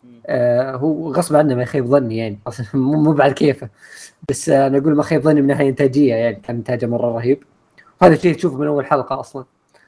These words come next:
Speaker 2: أول حلقة كانت شيء رهيب. وأنا يعني م-، ما أدري هل، هل يعني هذه نقطة أطبل لها يعني ولا لا، بس يا أخي من زمان ما طبلت لشيء زي كذا.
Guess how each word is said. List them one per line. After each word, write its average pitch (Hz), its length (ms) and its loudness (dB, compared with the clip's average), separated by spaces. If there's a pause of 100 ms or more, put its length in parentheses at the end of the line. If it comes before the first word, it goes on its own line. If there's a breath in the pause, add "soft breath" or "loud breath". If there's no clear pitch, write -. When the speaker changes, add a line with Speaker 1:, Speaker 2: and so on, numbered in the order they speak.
(220 soft breath)
Speaker 2:
أول 135 160 -2
حلقة 131 220 -4
كانت 123 220 -8
شيء 131 300 -2
رهيب. 143 300 -2 (840 soft breath)
وأنا 233 300 4
يعني 165 400 0 (200)
م-، 226 220 0
ما 269 60 6
أدري 311 160 -2
هل، 175 240 -8
هل 170 360 -10
يعني 127 380 -12 (320)
هذه 170 140 -8
نقطة 160 300 -8
أطبل 143 420 -8
لها 135 160 -8
يعني 131 240 -6
ولا 123 280 -4
لا، 151 220 0 (320 soft breath)
بس - 180 -6
يا 175 40 4
أخي 175 300 -6
من 180 60 0
زمان 170 320 4
ما 156 140 0
طبلت 151 480 -4
لشيء 143 540 -2
زي 131 160 -6
كذا. 120 280 -6